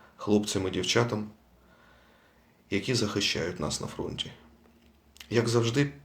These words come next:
перед, е, цим етером, е, під цим відео будуть реквізити банківські, за якими необхідно донатити і допомагати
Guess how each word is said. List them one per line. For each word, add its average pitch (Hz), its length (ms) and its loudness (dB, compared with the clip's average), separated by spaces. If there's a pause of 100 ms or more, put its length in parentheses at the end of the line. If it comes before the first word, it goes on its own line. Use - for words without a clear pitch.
перед, 104 400 4 (1200)
е, 101 380 2
цим 107 300 4
етером, 117 460 4 (680)
е, 101 320 -2 (140)
під 107 300 6 (640)
цим 101 340 -2 (140)
відео 113 500 2 (920)
будуть 104 500 2 (160)
реквізити 113 640 0 (460)
банківські, 107 600 2 (1800)
за 113 160 6
якими 120 540 6
необхідно 101 680 2 (720)
донатити 113 560 4 (1400)
і 131 80 0
допомагати 107 720 2